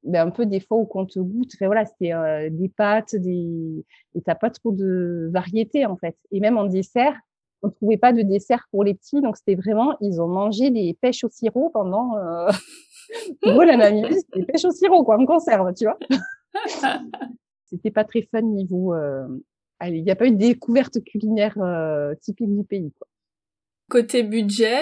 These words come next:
Speaker 2: déjà sur la nourriture, dans les supermarchés, est-ce que c'était accessible ou, euh, ou t'as vu des variations, euh, dans les camps, par exemple ?
Speaker 1: Alors déjà, le prix, dans... quand on a acheté dans les supermarchés, ça nous a pas paru, euh,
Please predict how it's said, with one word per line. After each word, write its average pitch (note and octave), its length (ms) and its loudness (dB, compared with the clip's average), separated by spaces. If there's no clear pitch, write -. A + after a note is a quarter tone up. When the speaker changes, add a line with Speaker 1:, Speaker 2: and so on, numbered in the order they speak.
Speaker 2:
déjà G3 240 -2
sur A3 160 -4
la F3+ 120 0
nourriture, F#3 680 -4
dans G3 100 -6
les F#3 100 -6
supermarchés, G3 800 -6
est-ce G3+ 120 -8
que D#3+ 100 -8
c'était E3 280 -6
accessible F3+ 880 -4
ou, F3 220 -8
euh, D3+ 840 -8
ou F3+ 100 -8
t'as F3 160 -2
vu F#3 140 -4
des F#3 140 0
variations, E3+ 800 -4
euh, D3+ 360 -10
dans D3+ 140 -6
les D#3 140 -6
camps, F3+ 280 -8
par D3 180 -6
exemple ? E3+ 400 -10
Speaker 1:
Alors A3 220 4
déjà, C#4 320 6
le C#4+ 120 4
prix, - 320 -2
dans... A3 200 0
quand B3 220 -6
on B3 80 -2
a A#3+ 80 -2
acheté A#3+ 220 -8
dans B3 60 -2
les A3 60 -6
supermarchés, A3 560 -6
ça G#3 160 -6
nous G3 200 -6
a F3+ 80 0
pas A3 160 -2
paru, G#3 360 -4
euh, F3 640 -8